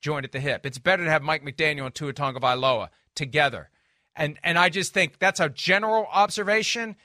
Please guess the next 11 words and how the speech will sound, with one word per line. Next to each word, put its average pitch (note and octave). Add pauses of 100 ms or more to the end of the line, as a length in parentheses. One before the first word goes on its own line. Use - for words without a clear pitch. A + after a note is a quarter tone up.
(120)
that D#3
may E3+
affect G3
decisions F3
in F3
Buffalo G3 (420)
and D#3+
may F3
affect F3+
decisions E3
elsewhere. G3+